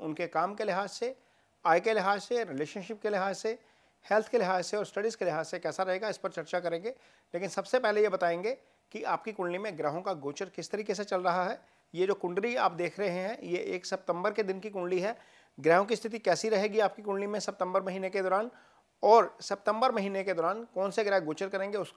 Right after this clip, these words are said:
और वह क्या आपके लिए फ़ायदेमंद होंगे या नहीं होंगे, इस पर बताएंगे। सबसे पहले चार सितंबर की डेट बड़ी अहम है क्योंकि गुरु यहाँ पर आपकी कुंडली में भाग्य स्थान में गोचर कर रहे हैं और भाग्य स्थान से गुरु का गोचर शुभ होता है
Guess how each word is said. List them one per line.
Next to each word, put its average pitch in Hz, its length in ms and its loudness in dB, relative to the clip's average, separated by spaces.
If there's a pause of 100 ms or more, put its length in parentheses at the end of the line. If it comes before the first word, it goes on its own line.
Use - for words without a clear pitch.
(180)
और 180 180 0
वह 185 380 2
क्या - 380 -2
आपके 170 240 2
लिए 196 120 0
फ़ायदेमंद 170 440 -2
होंगे 165 200 -6
या 190 120 0
नहीं 147 220 -2
होंगे, 160 200 -6
इस - 160 -8
पर 165 120 -2
बताएंगे। 156 480 -2 (520)
सबसे 202 240 2
पहले 247 320 6
चार 240 580 6 (120)
सितंबर 202 440 0
की 226 140 -2
डेट 202 180 4
बड़ी 185 200 4
अहम 170 240 2
है 196 220 -8 (260)
क्योंकि 190 220 -4
गुरु 185 300 0
यहाँ 196 220 4
पर 214 120 4
आपकी 196 300 4
कुंडली 175 240 0
में 208 180 0
भाग्य 160 260 2
स्थान 175 240 4
में 190 240 0 (540)
गोचर 165 280 2
कर 185 160 6
रहे 175 160 4
हैं 220 240 0 (380)
और 208 120 4
भाग्य 185 340 4
स्थान 233 240 4
से 247 160 4
गुरु 180 240 2
का 202 80 0
गोचर 180 340 -2
शुभ 208 260 0
होता 180 280 2
है 208 240 2